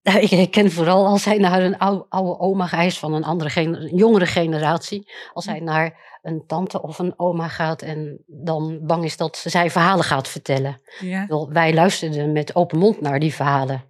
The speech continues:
Speaker 2: Mhm.
Speaker 1: Omdat we er net even iets dichterbij stonden. Dus ik kon me heel goed voorstellen <laughs> dat Andrew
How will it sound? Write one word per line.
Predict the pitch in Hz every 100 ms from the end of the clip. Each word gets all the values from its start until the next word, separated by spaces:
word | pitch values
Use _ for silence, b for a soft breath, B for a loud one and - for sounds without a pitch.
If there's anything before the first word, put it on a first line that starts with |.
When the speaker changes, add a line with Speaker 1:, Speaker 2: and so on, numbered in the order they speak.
| -
Speaker 2:
Mhm. | 196 190 180 196 _ -
Speaker 1:
Omdat | 180 175 160
we | 165 156 156
er | 185 214
net | 285 349
even | 294 285
iets | -
dichterbij | 254 - 196 175 202
stonden. | 202 - 143 160
Dus | 190 -
ik |
kon | - 226
me | 196
heel | 208
goed | 202 190
voorstellen | 202 202 - 165 160 160
<laughs> | 160
dat | 160 160
Andrew | 180 170 156